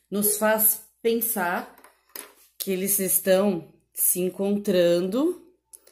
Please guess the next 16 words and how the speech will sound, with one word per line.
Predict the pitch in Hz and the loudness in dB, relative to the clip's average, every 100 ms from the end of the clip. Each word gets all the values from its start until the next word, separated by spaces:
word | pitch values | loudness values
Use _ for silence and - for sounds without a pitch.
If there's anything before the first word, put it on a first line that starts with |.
| _ _ - | _ _ -4
aqui | 175 - 196 | -4 0 2
no | 277 | 2
centro. | - 202 147 - 139 139 - _ _ _ _ _ _ _ _ _ - | 4 4 2 -2 -6 -6 -14 _ _ _ _ _ _ _ _ _ -2
Mas, | 156 156 | 0 2
é, | 175 | 0
na | 156 170 | 2 0
verdade, | 165 151 160 175 180 | 2 2 2 2 2
essas | 190 202 170 | 0 2 0
duas | 170 254 220 | 0 0 2
linhas | 185 208 226 208 | 2 2 2 0
correm | - 226 233 | 2 4 2
paralelas. | 220 240 247 190 156 151 147 - - - _ _ _ _ _ - | 2 2 4 2 0 -2 -4 -4 -6 -8 _ _ _ _ _ -4
E | 214 | 0
olha | 214 214 | 0 0
que | 214 | -2
legal. | 208 196 170 156 139 143 - | -2 -2 0 0 -2 -6 -20